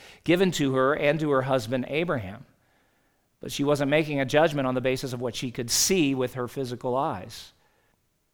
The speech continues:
You know, in, in one respect, everything around her said, "Don't believe this. That's crazy. That's irrational." No, she had the promise of God. And by faith, she received power to conceive a son.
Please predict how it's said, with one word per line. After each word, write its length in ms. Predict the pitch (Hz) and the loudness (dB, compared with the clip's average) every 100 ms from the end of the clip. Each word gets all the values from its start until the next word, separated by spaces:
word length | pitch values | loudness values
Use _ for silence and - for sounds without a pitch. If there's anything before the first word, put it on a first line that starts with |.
| - | -2
You 100 | 139 | 2
know, 100 | 135 | 2
in, 220 | 139 151 | 0 -2
in 120 | 139 | 0
one 160 | 143 170 | 0 2
respect, 360 | 135 - 131 | 0 0 0
everything 360 | 131 139 143 135 | 0 -2 -2 -2
around 360 | 123 131 151 | 0 0 0
her 100 | 120 | -2
said, 300 | 113 131 120 - - | -4 -4 -6 -10 -16
"Don't 220 | 165 175 117 | -8 -8 -6
believe 220 | 104 95 | -8 -8
this. 340 | 110 135 - - _ _ _ _ | -10 -12 -14 -18 _ _ _ _
That's 140 | 143 - | -14 -10
crazy. 440 | 156 135 110 92 _ _ - | -8 -8 -10 -18 _ _ -14
That's 160 | 131 | -12
irrational." 640 | - 147 135 123 139 127 - _ _ _ _ _ _ _ _ - | -8 -6 -6 -8 -10 -14 -16 _ _ _ _ _ _ _ _ -16
No, 100 | 110 | -12
she 160 | 117 131 | -8 -6
had 100 | 120 | -6
the 60 | |
promise 400 | 107 127 113 113 | -6 -8 -8 -8
of 80 | 117 | -10
God. 320 | 117 95 107 - _ _ _ _ _ _ _ _ | -12 -12 -16 -20 _ _ _ _ _ _ _ _
And 160 | 107 101 | -6 -2
by 200 | 107 120 | 0 -2
faith, 320 | - 117 104 | -2 -4 -2
she 160 | - 113 | -4 -6
received 360 | 107 - 101 | -6 -6 -8
power 240 | 113 104 101 | -8 -6 -6
to 80 | |
conceive 380 | 104 92 - 104 | -8 -10 -10 -8
a 60 | 92 | -10
son. 400 | - 87 90 | -10 -12 -14